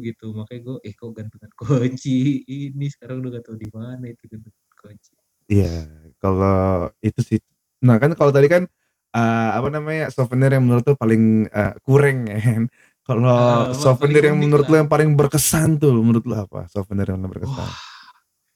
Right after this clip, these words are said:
Speaker 1: gua pernah dapet tumbler bagus banget.
Speaker 2: Aduh.
Speaker 1: Dan itu kepake sampai sekarang sih. Bisa
Speaker 2: Ah.
Speaker 1: tahan panas gitu-gitu.
Speaker 2: Berarti tahan neraka dong.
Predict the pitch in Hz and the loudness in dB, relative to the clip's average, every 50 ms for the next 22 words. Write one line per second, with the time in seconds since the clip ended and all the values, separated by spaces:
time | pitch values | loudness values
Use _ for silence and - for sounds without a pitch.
0 | _ _ _ - 135 135 135 - 131 131 127 123 117 120 117 117 127 123 - - | _ _ _ -14 -14 -14 -12 -10 -8 -6 -6 -4 -4 -6 -6 -6 -8 -12 -12 -12
1 | 120 113 113 113 117 117 113 117 127 127 120 110 107 110 107 107 101 - _ - | -10 -8 -8 -6 -6 -6 -4 -4 -4 -4 -4 -6 -10 -8 -8 -10 -10 -14 _ -16
2 | 117 - - _ 110 107 101 101 - _ _ _ _ _ _ _ _ _ - 104 | -16 -16 -16 _ -14 -14 -14 -14 -18 _ _ _ _ _ _ _ _ _ -6 -4
3 | 92 92 92 92 90 - _ _ _ _ _ - 120 123 120 123 123 120 127 123 | -4 -4 -6 -8 -12 -12 _ _ _ _ _ -10 -6 -6 -4 -4 -4 -4 -4 -6
4 | 127 - 127 123 127 - 147 139 139 127 123 123 127 _ - 117 120 127 127 127 | -6 -8 -8 -10 -8 -6 -6 -6 -6 -8 -10 -12 -14 _ -14 -14 -12 -10 -10 -12
5 | - - 120 113 _ _ _ _ _ _ _ - 120 113 - 131 120 117 117 113 | -12 -14 -20 -20 _ _ _ _ _ _ _ -16 -12 -8 -6 -6 -4 -4 -6 -8
6 | 113 110 - 110 110 110 107 113 110 107 104 107 110 113 113 113 110 110 110 110 | -10 -12 -12 -10 -8 -8 -6 -6 -6 -6 -8 -6 -6 -6 -6 -4 -6 -6 -8 -10
7 | - - 113 110 - 113 113 117 117 _ - 117 117 - _ _ _ _ _ _ | -12 -20 -20 -18 -16 -12 -12 -12 -14 _ -18 -20 -20 -20 _ _ _ _ _ _
8 | _ _ _ _ _ _ - 98 92 87 - 117 117 110 95 - - _ _ _ | _ _ _ _ _ _ -4 -2 -2 2 4 6 6 6 4 0 -4 _ _ _
9 | - _ _ - - 92 98 95 92 - 98 104 110 - - 104 87 87 87 101 | -20 _ _ -18 -10 -6 -4 -4 -4 -4 -2 -4 -4 -4 -6 -10 -8 -8 -6 -6
10 | 120 | -6